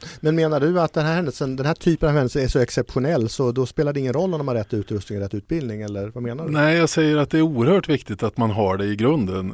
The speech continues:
Speaker 2: Eh, eh, men det kan inträffa lägen när man inte har något val.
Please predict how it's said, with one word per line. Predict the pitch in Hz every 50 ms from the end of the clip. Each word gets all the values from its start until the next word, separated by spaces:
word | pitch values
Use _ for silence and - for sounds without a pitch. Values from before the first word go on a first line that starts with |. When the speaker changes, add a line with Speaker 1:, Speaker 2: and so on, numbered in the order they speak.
| - -
Speaker 2:
Eh, | - 113 110 110 110 107 110 110 113 120 - - _ _ - 143
eh, | 131 127
men | 127 135 135 139 143 135 135
det | 135 131
kan | - 151 151
inträffa | 165 160 117 98 - - 143 151 139 - - 160 147 143
lägen | 143 143 - 135 139 170 175 139 98 92 95 135 165 180 160 131
när | 120 123 135 143
man | 151 160 156
inte | 160 147 - - 120
har | 131
något | 143 156 127
val. | 98 117 170 180 110 95 95